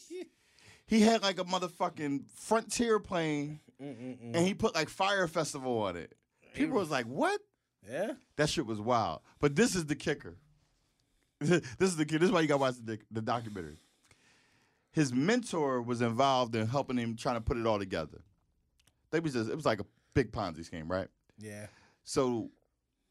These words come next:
Speaker 1: they had a bill for a hundred seventy-five thousand dollars to get this Avion water. It was in tankers, so they was gonna take the tankers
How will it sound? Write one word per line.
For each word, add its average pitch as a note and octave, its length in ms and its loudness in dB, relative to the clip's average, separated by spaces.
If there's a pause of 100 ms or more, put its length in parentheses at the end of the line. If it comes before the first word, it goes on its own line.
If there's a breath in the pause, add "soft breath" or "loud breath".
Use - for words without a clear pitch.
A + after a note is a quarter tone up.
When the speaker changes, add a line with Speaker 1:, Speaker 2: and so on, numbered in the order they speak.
(460)
Speaker 1:
they C#3+ 160 2
had B2 480 0 (1300)
a A2+ 80 0
bill D#3 460 2
for A#2+ 200 -2
a - 20 0
hundred E3 300 0
seventy-five D#3 580 -2
thousand C3+ 400 -2
dollars G#2 640 -2 (200)
to C3+ 100 -4
get B2+ 200 -2
this A#2 180 -4
Avion B2+ 640 0
water. A2 380 -2 (680)
It A#2 80 2
was A#2+ 120 2
in A2+ 120 0
tankers, B2+ 420 -2
so A#2 80 -8
they A#2+ 120 0
was A#2+ 100 -6
gonna A#2+ 100 -2
take A#2 200 -6
the G2+ 60 -12
tankers E3 560 -2